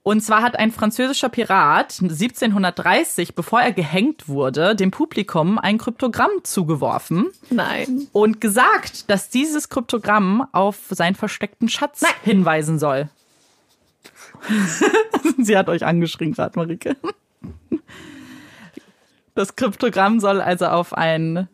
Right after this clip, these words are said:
Speaker 1: Schatz hinweisen. Das bedeutet, wenn jemand das lösen kann, dann könntet ihr vielleicht einen Schatz finden, der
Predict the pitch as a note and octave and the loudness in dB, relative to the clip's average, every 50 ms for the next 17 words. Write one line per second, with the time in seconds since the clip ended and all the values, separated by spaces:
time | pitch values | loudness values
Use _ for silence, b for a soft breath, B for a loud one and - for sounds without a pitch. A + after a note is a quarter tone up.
0 | _ _ - - - - C#4 D#4+ - - - G3+ D#3 D3+ C#3+ C#3 C3+ C#3+ D3+ D3 | _ _ -10 -4 -2 0 0 0 0 -2 -4 -2 -2 -2 -2 -2 0 0 0 0
1 | E3 A3 F#4 A#4 - _ _ _ _ _ _ _ _ _ _ - _ - A3 - | 0 -2 -2 -4 -6 _ _ _ _ _ _ _ _ _ _ -12 _ -4 -4 -4
2 | - A#3 A3 C4 D#4 A4+ A#4 G#4 A#3 G3+ A3 A3+ C4 E4 F#4+ G4+ G4 D#4+ B3 A#3 | 0 0 2 4 4 4 4 2 2 2 2 2 2 2 2 2 2 2 2 0
3 | A3 - - G3 G#3+ C4 A4+ C5 F4+ G#3 D#3+ - E3 D3 C#3 E3 F#3+ C#4+ - B | -2 -2 -2 0 2 2 2 2 0 -2 -4 -2 -2 0 0 0 0 -2 -2 B
4 | B B B B B B B - C4 F4 A#4 B3 A3+ C#4+ F#4+ - _ - - G#3 | B B B B B B B 2 2 4 4 4 2 0 0 -4 _ -6 -2 0
5 | E3+ E3+ - G3 G3+ - - G#3 A#3 C4 E4+ - - E4+ C#4+ G3 F3+ - G3 G3+ | 0 0 0 -2 -2 -2 -2 0 2 2 2 2 0 0 2 2 2 0 -2 -4
6 | - - - F3 F3+ A3+ - - F#4+ A#4+ - - - - A3 F3+ E3 - F3 E3 | -6 -4 -2 -2 0 0 0 0 0 0 -2 -2 -6 -4 -2 -2 -2 -2 -2 -2
7 | D#3+ F#3+ G3 G3+ A3 C4 F4 F#4+ | 0 2 2 4 4 4 2 0